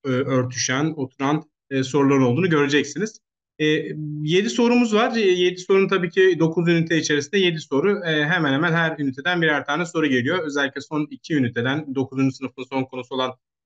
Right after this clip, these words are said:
e, doğa ve kimyadan ya da işte, e, on, onuncu sınıfın son konusu olan, e, kimya her yerde ünitelerinden soru genelde gelmiyor son arkadaşlar, e, üç yıldır. Bu sene de ben yine beklemiyorum. Yani, e, tabii kimya her yerde biraz daha alt başlıkları fazla oradan gelebilir. Oraya çalışmanızı yine tavsiye ederim ama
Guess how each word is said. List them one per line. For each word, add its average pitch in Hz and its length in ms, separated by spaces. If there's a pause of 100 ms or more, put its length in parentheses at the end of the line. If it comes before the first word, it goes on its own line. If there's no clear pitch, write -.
(160)
e, 127 200
doğa 143 260
ve 135 120
kimyadan 120 540
ya 139 160
da 139 100
işte, 135 280
e, 139 320
on, 143 360
onuncu 135 280
sınıfın 135 300
son 139 220
konusu 135 340
olan, 143 240 (400)
e, 123 400
kimya 147 400
her 165 200
yerde 135 220
ünitelerinden 139 400
soru 190 240
genelde 170 380
gelmiyor 170 460
son 127 300
arkadaşlar, 123 680
e, 127 320
üç - 240
yıldır. 131 360 (400)
Bu 202 40
sene 226 220
de 196 80
ben 165 100
yine 147 220
beklemiyorum. 147 640
Yani, 175 520
e, 156 100
tabii 175 200
kimya 175 300
her 175 220
yerde 165 360
biraz 156 280
daha 156 100
alt 147 240
başlıkları 151 400
fazla 143 300
oradan 143 280
gelebilir. 143 320
Oraya 127 260
çalışmanızı 135 460
yine 165 140
tavsiye 123 340
ederim 160 180
ama 185 260